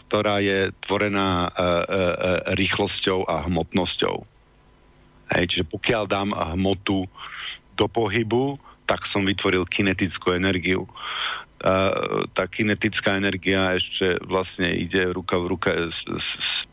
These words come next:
potenciálnou energiou, ale to teraz nechám trošičku bokom. Ehm, kedy tú kinetickú energiu cítiť? Keď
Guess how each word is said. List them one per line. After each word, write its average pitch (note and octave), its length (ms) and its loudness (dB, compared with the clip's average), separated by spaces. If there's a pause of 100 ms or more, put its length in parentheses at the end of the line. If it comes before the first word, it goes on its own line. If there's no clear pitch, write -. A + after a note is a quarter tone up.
potenciálnou F#2+ 880 2
energiou, G#2 640 2 (160)
ale - 160 0 (320)
to - 80 -14
teraz F#2 240 0 (160)
nechám F#2 240 0
trošičku - 400 -2
bokom. G#2 480 0 (640)
Ehm, F#2+ 640 2 (400)
kedy C#3+ 240 2
tú B2 160 -2
kinetickú A2+ 800 0
energiu A2 400 2 (120)
cítiť? - 680 -4
Keď - 160 0